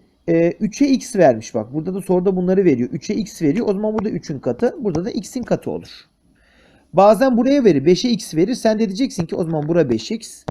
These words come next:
Burada x, e, beş K. Buraya da x K gelir. Bak orantılı. Beşi beş K'ya böl.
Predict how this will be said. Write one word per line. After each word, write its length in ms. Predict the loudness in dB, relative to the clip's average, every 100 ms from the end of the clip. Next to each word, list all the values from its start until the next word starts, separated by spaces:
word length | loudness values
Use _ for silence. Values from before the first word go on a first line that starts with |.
| -8
Burada 420 | -2 -2 0 -2 -2 -18 _ -10
x, 340 | -10 -10 -16 -20 _ _ -4
e, 320 | 0 0 2
beş 300 | 2 2 -2
K. 340 | 0 0 0
Buraya 200 | 0 0
da 40 | 0
x 280 | -4 -8
K 200 | -4 -2
gelir. 320 | -2 -4 -12 -18 _ _
Bak 180 | -2 2
orantılı. 600 | 2 2 2 0 0 -2 -8 _
Beşi 460 | -2 2 2 0 0
beş 240 | 0 0
K'ya 360 | 0 2 2 0
böl. 120 | -2